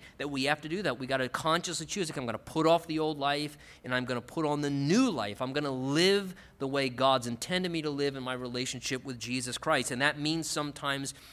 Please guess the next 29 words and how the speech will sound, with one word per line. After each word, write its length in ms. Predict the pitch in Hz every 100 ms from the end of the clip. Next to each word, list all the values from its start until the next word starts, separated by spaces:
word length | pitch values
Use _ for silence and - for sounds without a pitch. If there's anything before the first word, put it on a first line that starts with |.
| - _ 135
a 80 |
repentance, 800 | 131 131 - 175 170 160 131 110
a 80 | 120
laying 540 | 113 123 151 165 160
aside, 480 | 147 - 156 147 127
a 80 | 120
putting 420 | - 175 180 175
away 340 | 156 156 156 147
certain 360 | - 151 143
things 420 | 127 165 135 127 - - -
of 160 | 135 131
the 120 | 143 139
old 300 | 156 160 143
life 280 | 151 156 139
if 120 | 131
they 100 | 135
try 280 | - 147 135
and 140 | 123
creep 400 | - 156 156 -
back 320 | 143 131 -
in 320 | 160 139 123 - - - _ - -
as 200 | 127 113
they 100 | 131
do 220 | 107 120
on 100 | 127
occasion. 400 | 131 208 226 135
So 160 | - 139
Peter 400 | - 214 262 175
says, 380 | 165 151 143